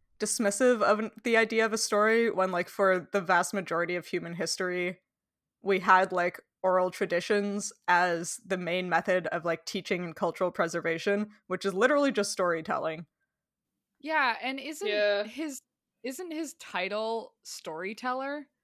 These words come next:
Speaker 1: I don't know if that's his title or if that's just kind of, like, a role he takes in the town.
Speaker 2: Okay.
Speaker 1: But that is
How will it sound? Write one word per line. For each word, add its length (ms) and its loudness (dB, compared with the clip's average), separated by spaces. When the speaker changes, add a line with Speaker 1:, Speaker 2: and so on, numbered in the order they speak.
Speaker 1:
I 40 2
don't 160 2
know 180 6
if 180 0
that's 220 4
his 120 -4
title 380 2
or 80 4
if 80 -2
that's 220 0
just 180 -6
kind 200 2
of, 100 -8
like, 200 -2
a 80 -2
role 300 0
he 160 -2
takes 580 0
in 120 -2
the 100 -4
town. 380 0
Speaker 2:
Okay. 440 -16
Speaker 1:
But 140 2
that 120 2
is 300 4